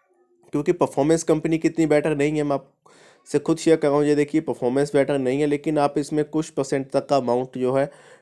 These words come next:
डाल के इसको थोड़ा सा देख सकते हैं। इसमें हो सकता है कि आपको शॉर्ट टर्म में एक अच्छी परफॉर्मेंस देखने को मिल जाए, तो ज़्यादा अमाउंट की मैं आपसे ज़्यादा नहीं कह रहा हूँ, लेकिन आप कुछ परसेंट का अमाउंट यहाँ पे इन्वेस्ट करके छोड़ सकते हैं।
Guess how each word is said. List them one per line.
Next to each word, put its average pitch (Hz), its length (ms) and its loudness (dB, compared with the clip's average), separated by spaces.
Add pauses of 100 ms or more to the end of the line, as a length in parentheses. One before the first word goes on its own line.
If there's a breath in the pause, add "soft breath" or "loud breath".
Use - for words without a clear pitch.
(100)
डाल 135 280 4
के 156 180 -2
इसको 151 260 0
थोड़ा 127 280 0
सा 139 260 2 (580)
देख 131 300 0
सकते 147 340 0
हैं। 147 100 2
इसमें 143 240 -2
हो 139 140 -2
सकता 135 280 -4
है 139 60 4
कि 139 140 -4
आपको 131 260 0
शॉर्ट 123 260 -2
टर्म 131 180 2
में 139 120 0
एक 139 100 -2
अच्छी 139 240 -6
परफॉर्मेंस 127 480 -2
देखने 123 280 -2
को 123 120 -4
मिल 123 160 -2
जाए, 135 200 0 (440 loud breath)
तो 156 80 -2
ज़्यादा 131 340 4
अमाउंट 143 400 2
की 156 80 0
मैं 147 140 2
आपसे 143 240 -2
ज़्यादा 139 180 2
नहीं 135 240 -2
कह 139 120 0
रहा 139 80 0
हूँ, 147 80 0
लेकिन 143 220 -2
आप 147 120 -6
कुछ 165 200 -4
परसेंट 131 380 -4
का 139 120 0
अमाउंट 127 340 0
यहाँ 127 140 -2
पे 131 120 -2
इन्वेस्ट 117 300 -4
करके 127 280 -2
छोड़ 120 220 0
सकते - 280 -4
हैं। 143 140 -2